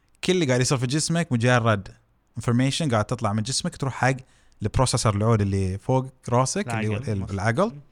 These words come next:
Speaker 1: المخ اللي قاعد يحلل كل هاي المعلومات ويعطيك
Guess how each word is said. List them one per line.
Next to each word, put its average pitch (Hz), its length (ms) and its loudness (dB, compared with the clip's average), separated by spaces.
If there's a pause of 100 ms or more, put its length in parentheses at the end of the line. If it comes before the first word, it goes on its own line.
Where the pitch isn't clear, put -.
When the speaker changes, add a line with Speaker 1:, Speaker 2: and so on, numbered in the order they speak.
(880)
Speaker 1:
المخ 131 400 0
اللي 117 160 0
قاعد 143 260 2
يحلل 156 440 2
كل 190 200 -4
هاي 165 140 2
المعلومات 156 560 2
ويعطيك 123 520 0